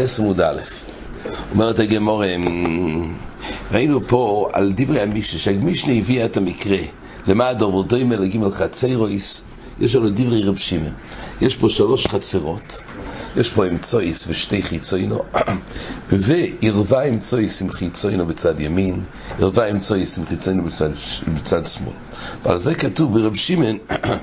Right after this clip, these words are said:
<clears throat> ששתי החיצונו אסוריס ואמצעיס מותרס. אז זה מתחיל ככה, מה-, כמה שורות במכס עמוד בייס למטה. אומר רב יהודה, אומר רב, זו דברי רב שמעון,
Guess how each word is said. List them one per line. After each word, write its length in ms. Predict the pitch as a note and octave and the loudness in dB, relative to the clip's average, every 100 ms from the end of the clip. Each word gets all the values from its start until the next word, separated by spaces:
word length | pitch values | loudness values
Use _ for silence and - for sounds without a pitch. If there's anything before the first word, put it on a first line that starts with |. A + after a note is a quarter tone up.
| - | -10
<clears throat> 440 | - - - - | -18 -16 -14 -6
ששתי 520 | - - D3+ - D#3 | 0 2 2 2 2
החיצונו 520 | D3+ B2+ B2 D3+ C3+ A2+ | 2 0 0 2 2 2
אסוריס 680 | G2+ F#2+ - D#3+ D3+ B2+ A2 | 2 -2 2 4 4 4 2
ואמצעיס 500 | G#2 - A#2+ A#2 G2+ | 2 2 2 4 2
מותרס. 680 | G2+ F#2 D2+ - - - - - - - - - - - - - | 0 -2 -8 -10 -12 -12 -14 -16 -14 -14 -12 -12 -12 -12 -12 2
אז 320 | F#2 E2+ - - - - | 2 2 -2 -8 -10 0
זה 120 | G2+ | 2
מתחיל 320 | G2 - C#3 | 2 2 0
ככה, 300 | - G#2+ F#2+ | 2 2 4
מה-, 540 | F2 F2 F2 E2+ E2+ E2 - | 2 2 0 -2 -2 -4 -2
כמה 200 | A2+ B2 | 0 0
שורות 460 | - A2+ G#2+ G2+ | 0 2 4 2
במכס 600 | F#2 F#2+ F2 E2 - G2 | 2 2 4 2 2 4
עמוד 160 | G2 F2 | 2 4
בייס 220 | F#2 E2 | 2 2
למטה. 340 | E2+ E2 D#2+ - - - - - - | 0 0 -4 -12 -16 -16 -14 -14 0
אומר 260 | D3 F#3 F3 | 2 4 2
רב 180 | B2+ G#2 | 2 4
יהודה, 320 | A2+ A#2+ G#2+ | 4 6 4
אומר 280 | G2 G2+ F2 | 4 2 0
רב, 220 | E2 D#2 D2 - - - - - - - - - | -2 -4 -10 -20 -20 -20 -20 -18 -16 -14 -14 -2
זו 320 | F#2+ F2 F3+ G#3 | 0 2 2 2
דברי 360 | F3 E3 D3 B2+ A2+ | 2 4 4 6 4
רב 80 | |
שמעון, 400 | G2+ - F2 D2+ | 2 0 0 0